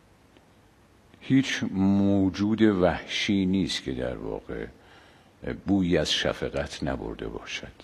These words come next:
و من بویی از شفقت نبردم، ببخشید،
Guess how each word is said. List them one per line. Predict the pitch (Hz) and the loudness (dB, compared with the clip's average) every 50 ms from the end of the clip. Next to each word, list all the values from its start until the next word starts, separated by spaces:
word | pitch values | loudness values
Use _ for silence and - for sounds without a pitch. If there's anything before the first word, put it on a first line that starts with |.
| - - - - - - - - - - - - - _ _ - - | -20 -20 -20 -20 -20 -20 -20 -20 -20 -20 -20 -20 -20 _ _ -4 2
و | 80 80 | 4 4
من | 82 98 101 101 | 6 6 4 4
بویی | 90 95 98 98 90 90 | 4 4 4 4 4 2
از | 85 82 - | 2 2 0
شفقت | - - 76 - - 69 64 69 73 76 - - | -2 -2 -2 -2 -2 -4 -2 -2 -4 -6 -4 -4
نبردم، | 76 69 67 62 53 52 - - - - 53 53 - - _ _ _ _ _ _ _ _ _ _ _ - - | -4 -4 -4 -6 -8 -10 -12 -12 -12 -12 -12 -12 -14 -18 _ _ _ _ _ _ _ _ _ _ _ -8 -4
ببخشید، | 65 62 62 - - - - - - - - | -2 -2 -2 -2 -4 -6 -8 -10 -10 -14 -18